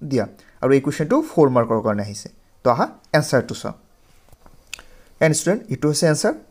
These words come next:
স্ক্ৰীণশ্বট এটা লৈ ল'বা। আহা নেক্সট পেজটো চাওঁ। এণ্ড নেক্সট পেজৰ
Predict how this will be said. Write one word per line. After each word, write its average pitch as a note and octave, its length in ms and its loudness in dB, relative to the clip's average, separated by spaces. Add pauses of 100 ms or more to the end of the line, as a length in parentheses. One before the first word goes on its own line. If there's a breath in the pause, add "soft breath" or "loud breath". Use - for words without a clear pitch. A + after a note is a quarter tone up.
(340)
স্ক্ৰীণশ্বট B2 440 0
এটা A#2 180 2 (300)
লৈ D3+ 220 6
ল'বা। G2+ 200 -6 (2500)
আহা C3+ 120 -2
নেক্সট C#3 260 0
পেজটো D#3 260 -2
চাওঁ। G#3 200 0 (1500)
এণ্ড C3 200 2
নেক্সট D#3 180 0
পেজৰ G#3 280 4